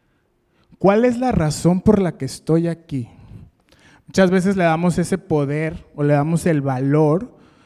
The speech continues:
a acciones, a sentimientos que probablemente no son los que desde adentro nos inspiran o que no son los que desde adentro realmente nos están dando ese combustible para todos los días soportar y para todos los días aguantar los madrazos que la vida nos da, el simple hecho porque ya es muy complicada.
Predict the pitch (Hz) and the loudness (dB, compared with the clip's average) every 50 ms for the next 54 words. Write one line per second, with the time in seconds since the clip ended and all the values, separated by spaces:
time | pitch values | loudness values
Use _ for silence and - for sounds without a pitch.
0 | _ _ _ _ - 131 135 - - - 165 165 170 185 185 175 160 156 143 147 | _ _ _ _ -14 -12 -12 -12 -10 -4 0 0 2 2 0 -2 -2 -4 -4 -4
1 | 156 139 151 147 135 - 143 143 143 151 160 180 180 - - 151 143 143 143 - | -4 -4 -4 -6 -6 -6 -6 -4 -4 -4 -4 -4 -6 -8 -8 -8 -8 -8 -10 -12
2 | - - 165 156 - 170 160 160 165 175 190 208 220 214 214 214 208 214 226 208 | -12 -10 -8 -6 -2 2 2 4 4 4 2 2 2 2 2 0 2 0 0 2
3 | 185 190 202 - - 214 196 202 208 220 208 - - - 180 156 156 151 143 135 | 2 0 0 0 0 -2 0 2 2 2 2 0 -2 -6 -4 0 0 0 0 0
4 | 143 143 139 143 147 147 - 180 190 185 165 - 151 143 135 - - - 190 190 | -2 -2 0 0 -2 -2 -2 -2 -2 -2 -2 -2 -4 -6 -6 -8 -4 -2 -2 -2
5 | 160 127 120 143 160 - _ _ _ _ _ _ _ _ - - - 147 - 165 | -2 -4 -8 -14 -20 -20 _ _ _ _ _ _ _ _ -8 -6 -6 -4 -2 -2
6 | 160 170 180 - 208 202 208 202 208 - 202 185 170 160 151 147 156 151 151 156 | -2 -2 -2 -2 0 0 0 0 0 -2 -2 0 0 0 0 0 -2 -2 -2 -2
7 | 160 160 - - 190 185 170 170 170 165 170 185 190 196 196 196 208 208 196 170 | -4 -6 -6 -4 -4 -4 -2 -2 -2 -2 -4 -4 -6 -8 -8 -8 -8 -8 -8 -8
8 | 165 - - 165 175 185 185 190 190 185 - 202 - 202 196 175 156 156 147 - | -8 -8 -6 -6 -4 -2 0 0 0 0 0 -2 0 0 0 0 0 -2 -2 -2
9 | - - 214 208 196 165 156 147 143 160 175 _ _ _ - - - _ - - | -4 -2 -2 -2 0 -2 -4 -6 -6 -8 -10 _ _ _ -20 -20 -20 _ -4 -2
10 | 156 156 151 - 175 170 185 196 202 202 185 170 147 170 170 170 170 185 185 - | -2 -2 -2 0 0 2 2 2 2 0 0 0 0 0 0 0 0 -2 -4 -6
11 | - - - - - 185 170 - 170 160 156 - - 170 170 185 - - 185 175 | -14 -20 -10 -2 -2 -2 0 0 -4 -4 -4 -2 -2 -2 -2 -2 0 0 -2 -2
12 | 160 - 180 175 185 190 185 175 165 165 170 175 - - 185 170 170 160 151 147 | 0 2 2 4 4 4 4 2 2 0 0 0 -2 -2 -2 -2 -2 -2 -4 -4
13 | - 165 165 170 185 196 196 202 180 160 160 156 160 160 180 190 180 - 190 175 | -6 -4 -4 -2 -2 -2 -2 -2 -2 -2 -2 -2 -2 0 0 -2 -2 -2 -2 -2
14 | 156 147 151 156 170 185 190 170 156 147 151 156 165 196 220 226 - - _ _ | 0 0 0 0 -2 -2 -4 -4 -4 -2 -2 -2 -2 -2 -4 -8 -14 -20 _ _
15 | - 147 151 - 175 170 - 190 185 180 - 190 - - - - 160 151 151 160 | -14 -12 -8 -6 -6 -4 -2 -2 -2 -2 -4 -6 -6 -6 -8 -6 -4 -2 -2 -2
16 | 165 165 156 180 175 180 170 - 180 170 - 160 151 - - 156 139 104 - - | -2 -4 -4 -4 -4 -4 -4 -4 -8 -8 -6 -8 -8 -4 -4 -4 -4 -6 -10 -18
17 | _ | _